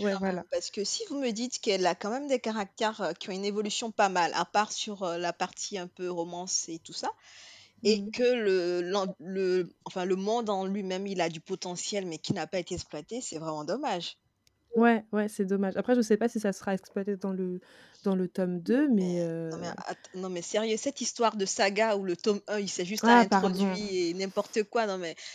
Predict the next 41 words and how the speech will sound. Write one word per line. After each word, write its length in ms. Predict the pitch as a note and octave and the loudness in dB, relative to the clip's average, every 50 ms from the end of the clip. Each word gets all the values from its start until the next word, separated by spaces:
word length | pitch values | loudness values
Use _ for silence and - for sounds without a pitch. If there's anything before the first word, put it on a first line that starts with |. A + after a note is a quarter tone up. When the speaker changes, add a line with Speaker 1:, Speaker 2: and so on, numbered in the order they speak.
| - - _ | -18 -12 _
Speaker 2:
il 100 | G#3+ G3 | -8 -6
faudrait 500 | - - B3+ A#3+ A3+ A3 A3+ - A#3+ C4 | -4 0 2 4 4 4 6 6 6 6
avoir 340 | D4 B3+ G#3 G3 G#3 A#3 A#3 | 8 6 6 6 4 2 4
un 60 | G3+ | 4
Speaker 1:
Il 80 | A3 G#3 | 2 4
faut 120 | - C4+ C#4+ | 6 8 10
Speaker 2:
très 100 | C4+ B3+ | 10 12
bon 40 | A#3 | 12
Speaker 1:
arrêter 360 | A#3+ B3 B3 - - D4+ D4 | 12 12 12 12 8 6 6
ça. 240 | - - A#3+ G#3 G#3+ G#3+ | 6 4 2 2 4 2
Il 40 | A3+ | 2
faut 60 | G#3+ | 0
Speaker 2:
Exactement. 500 | F3 F3 G#3+ B3 G#3 - - A#3 C#4 B3+ | 2 4 4 4 4 4 2 2 2 4
Speaker 1:
arrêter 440 | G#3+ G#3 - G#3+ A3 G#3+ - G#3 G3 - - | 6 6 6 6 6 4 2 -4 -6 -6 -6
ça. 80 | F3+ - - - - - - _ - - - - - - | -10 -12 -14 -14 -18 -20 -20 _ -16 -14 -14 -16 -12 -10
Il 80 | G#3+ - | -10 -8
faut... 120 | - A3 - - - | -8 -10 -10 0 6
Mais 180 | A#3 C4+ C4+ - - | 8 8 8 8 4
ap-, 240 | A#3+ A#3+ A#3+ - | 2 2 2 2
non, 160 | A#3 C#4 D#4 B3 | 2 2 4 4
mais 120 | A3 G#3+ | 4 4
après, 260 | - G#3 G#3+ - E4 D#4+ | 4 2 2 2 2 4
De 100 | B3 A3 | 4 4
sang 140 | G#3+ - A3 | 4 4 4
et 60 | G#3+ | 4
de 100 | F#3+ F#3+ | 4 2
rage, 380 | F#3+ F#3 G#3 C4 G4 E4+ A#3+ G3+ F#3+ - _ _ _ _ _ - _ - | 0 0 2 2 4 4 2 2 -2 -8 _ _ _ _ _ -10 _ 0
il 200 | G#3+ G#3 - - | 0 0 0 0
te 100 | - G#3+ | 0 4
donne 220 | G3+ C4+ D4+ C#4+ | 6 8 8 10
de 60 | B3 B3+ | 8 8
l'action 440 | B3 A#3+ A#3+ - - A#3+ G#3 E3+ - - | 8 6 2 0 0 0 0 0 0 0
dans 120 | F#3 F#3+ | 0 0
le 120 | F#3 F#3 | 0 0
tome 200 | F#3 - F#3 F3+ - | 0 0 -2 -2 -4
un. 160 | E3+ E3 D#3 - | -8 -12 -8 -2
Il 60 | F3+ | 0
y 20 | G#3+ | 0
a 60 | A#3+ | 2
de 60 | A3+ | 2
l'action. 400 | A3 A3 G#3+ - - G3 E3 E3+ | 2 0 -2 -2 -6 -8 -8 -10